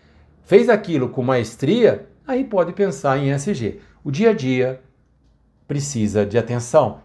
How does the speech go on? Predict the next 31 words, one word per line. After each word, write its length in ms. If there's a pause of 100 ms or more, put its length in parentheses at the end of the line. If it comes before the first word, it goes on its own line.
e 40
não 80
dá 120
pra 100
se 160
distrair. 380
A 20 (460)
maioria 400
de 100
pequenas 340
empresas 460
conhece 400
prática 320
sustentável, 420 (220)
mas 160
poucas 320
dominam 380
a 20
sigla 240
S 180
G. 180 (280)
Vocês 260
imaginam 520
como 180
uma 400 (100)
pequena 400
empresa, 720 (140)
uma 200
microempresa, 920
um 80
mei, 480